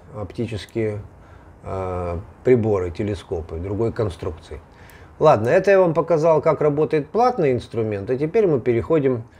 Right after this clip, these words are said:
э, на нашу альтернативу. Ну и заметьте, что звезды при этом остались звездами, они не стали какими-то точечками круглыми, которые неестественно смотрятся, ну и так далее. Окей, это мы дело закрываем с вами, чтобы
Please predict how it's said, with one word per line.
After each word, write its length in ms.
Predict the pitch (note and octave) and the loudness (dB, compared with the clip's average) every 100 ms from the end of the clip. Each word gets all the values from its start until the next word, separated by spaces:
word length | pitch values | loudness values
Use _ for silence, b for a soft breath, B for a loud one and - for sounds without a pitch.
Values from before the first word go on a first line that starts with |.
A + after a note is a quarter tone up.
| b b b _ | b b b _
э, 240 | A2 A#2 A#2+ | -2 0 2
на 140 | B2+ | 2
нашу 360 | D3 D#3 C#3+ C#3+ | 2 2 2 4
альтернативу. 800 | C#3 A2+ C#3 C#3 C3 A#2+ G#2 A2 | 2 2 2 2 0 0 0 0
Ну 180 | E3+ | 0
и 40 | D#3+ | 2
заметьте, 400 | B2 B2+ C3 A#2 | 2 2 0 -2
что 220 | F#2 A#2+ | -6 -4
звезды 400 | G#2+ C3 A2+ A2 | 0 2 2 -2
при 160 | A#2 A#2 | 0 0
этом 260 | G#2+ A2 | 0 -2
остались 420 | G2 - A2+ A2+ | -4 -4 -2 0
звездами, 500 | A#2+ F3 F#3+ E3 C#3 | 2 2 2 2 0
они 160 | B2 A#2 | 0 0
не 240 | A#2 A#2 | 0 -2
стали 340 | A2 - A2+ G2+ | -4 -2 -2 -2
какими-то 600 | G#2+ F#2 G#2+ G#2 G#2+ G2+ B B B B _ | -4 -6 -6 -4 -6 -8 B B B B _
точечками 600 | D#3+ D3+ C3 - C3 B2 | 2 4 2 0 2 2
круглыми, 540 | B2 C#3 B2+ B2 A#2 A#2 | 2 2 4 4 2 0
которые 460 | A2+ B2 A2+ A2+ | -2 0 0 0
неестественно 720 | A2 A2+ G#2 A#2+ G#2+ A#2 A2 | 0 -2 -2 -4 -6 -6 -6
смотрятся, 580 | G#2 F#3 G#3 D#3+ C3 C3 | -2 0 0 0 -4 -2
ну 160 | B2 C#3+ | 0 0
и 80 | |
так 200 | A#2 A2 | 0 -2
далее. 280 | F#2+ F2+ D#2+ E2 B B B B B B B _ - | -2 -4 -6 -10 B B B B B B B _ 4
Окей, 340 | F#3+ F3+ C#3+ | 6 8 8
это 200 | E3 D#3+ | 6 4
мы 120 | E3+ | 2
дело 300 | D#3 D#3 C#3+ | 4 4 6
закрываем 640 | C3 C#3 F3 F#3+ A#3+ A3+ | 4 4 4 4 4 4
с 100 | G3 | 2
вами, 440 | F#3+ G3 F3+ F3 D3 | 4 6 6 2 0
чтобы 800 | - D#3+ C#3 D3 C#3+ C#3 C3+ | -2 0 4 6 6 6 4